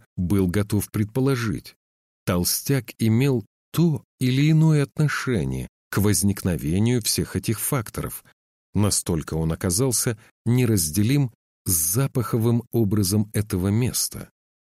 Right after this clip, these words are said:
Остановившись в некотором отдалении,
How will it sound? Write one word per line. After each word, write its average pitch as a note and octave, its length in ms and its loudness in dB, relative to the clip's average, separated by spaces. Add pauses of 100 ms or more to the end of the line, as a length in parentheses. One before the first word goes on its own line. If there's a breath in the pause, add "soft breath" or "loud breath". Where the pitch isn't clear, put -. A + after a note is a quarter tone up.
(380)
Остановившись G2 1000 0
в F2 160 -2
некотором F#2 520 -2
отдалении, E2+ 800 -2